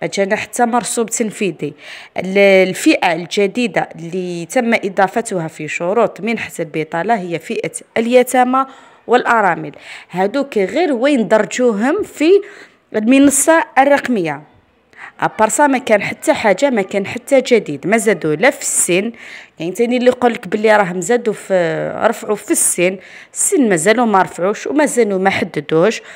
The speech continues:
آه، نفس الشيء بالنسبة ل، آه، شرط طالب العمل لأول مرة. كاين هادو الزوج شروط، هادو الزوج شروط ال-، المهمين والأساسيين. بزاف يكتبوا لنا أسئلة بالملايين بالآلاف في التعليقات،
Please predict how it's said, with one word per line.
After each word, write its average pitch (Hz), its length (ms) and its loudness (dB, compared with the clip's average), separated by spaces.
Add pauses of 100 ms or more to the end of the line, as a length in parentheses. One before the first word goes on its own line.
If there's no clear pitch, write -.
(420)
آه، 208 760 6
نفس - 300 -2
الشيء - 460 0
بالنسبة 226 560 -2
ل، 262 240 -6 (360)
آه، 202 500 4
شرط 247 440 0
طالب 233 280 2
العمل 233 420 0 (100)
لأول 247 400 -2
مرة. 156 320 -6 (360)
كاين 180 220 -2
هادو 285 240 2
الزوج 233 240 -4
شروط، 202 540 -2
هادو 196 200 -4
الزوج 208 240 -8
شروط 214 560 -2
ال-، - 80 -12 (180)
المهمين 196 840 -2
والأساسيين. 202 1000 -4 (500)
بزاف 285 640 2
يكتبوا 214 400 -6
لنا 214 240 0 (100)
أسئلة 196 560 0 (480)
بالملايين 247 840 4
بالآلاف 196 560 0
في - 60 -4
التعليقات، 208 840 -2